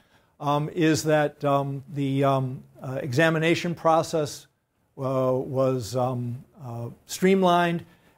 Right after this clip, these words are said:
and they dropped the clause in the older statute, uh, that, uh, patented inventions needed to be sufficient, useful, and important.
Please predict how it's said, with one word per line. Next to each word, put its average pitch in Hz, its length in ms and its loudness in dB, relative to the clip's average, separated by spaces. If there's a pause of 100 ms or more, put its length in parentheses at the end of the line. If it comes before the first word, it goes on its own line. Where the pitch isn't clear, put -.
and 147 160 0
they 139 100 4
dropped 180 340 4
the 165 80 -2
clause 160 560 4
in 139 120 -4
the 135 180 -2
older 151 280 2
statute, 143 640 -2 (120)
uh, 127 420 -4 (200)
that, 135 280 -4 (120)
uh, 131 180 -2
patented 147 480 0
inventions 131 580 -2
needed 135 320 -2
to 127 80 -4
be 127 140 -4
sufficient, 143 640 -4
useful, 147 560 2
and 143 260 -2
important. 147 880 0